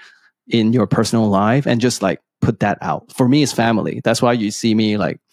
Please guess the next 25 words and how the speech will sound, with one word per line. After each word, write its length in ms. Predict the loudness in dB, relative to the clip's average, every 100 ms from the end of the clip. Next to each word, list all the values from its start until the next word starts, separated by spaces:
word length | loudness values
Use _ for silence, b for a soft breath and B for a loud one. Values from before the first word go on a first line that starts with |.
| b b b
um, 280 | -2 -2 0
talking 280 | 0 0 0
about 220 | -4 -2
parenting 560 | 0 0 -2 -2 -6 -8
a 80 | -12 -4
bit 240 | -2 -2
because 240 | -4 -4 -2
I 100 | 2
really 240 | 4 4
care 180 | 2 0
about 220 | 0 -2
this 140 | -4 -6
stuff. 300 | -8 -8 -14 B B B B B
So 500 | 0 2 4 2 -4 _ _ -2
that 320 | 0 -2 0
combined 640 | 0 0 -2 -2 0 0 0
would 180 | 0
become 580 | 0 0 0 0 -2 -8 -12 -4
like, 120 | -2
a 60 | 0
pretty 360 | 0 0 0 0
interesting 760 | 0 0 -4 -2 -2 -2 -4 -10 _ _ _ _ _
personality 840 | -2 0 -2 0 0 0 0 -2 -2
to 140 | -4
follow, 600 | -2 0 0 0 -4 -8